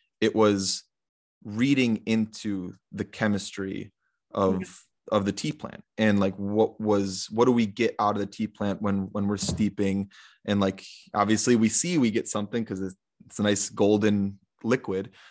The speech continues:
Speaker 1: but
Speaker 2: Yeah.
Speaker 1: what's, what are we actually getting? And how is that interacting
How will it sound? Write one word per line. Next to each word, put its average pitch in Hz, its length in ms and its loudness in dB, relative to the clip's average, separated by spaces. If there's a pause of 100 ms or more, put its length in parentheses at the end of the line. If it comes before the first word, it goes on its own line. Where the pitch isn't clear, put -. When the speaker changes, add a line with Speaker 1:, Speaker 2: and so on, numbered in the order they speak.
(200)
Speaker 1:
but 107 240 6
Speaker 2:
Yeah. - 840 -10
Speaker 1:
what's, 110 460 -2
what 113 160 0
are 113 60 4
we 107 160 2
actually 98 240 -8
getting? 95 420 -10
And 107 120 0
how 127 380 4
is 104 160 2
that 107 220 2
interacting 98 840 -4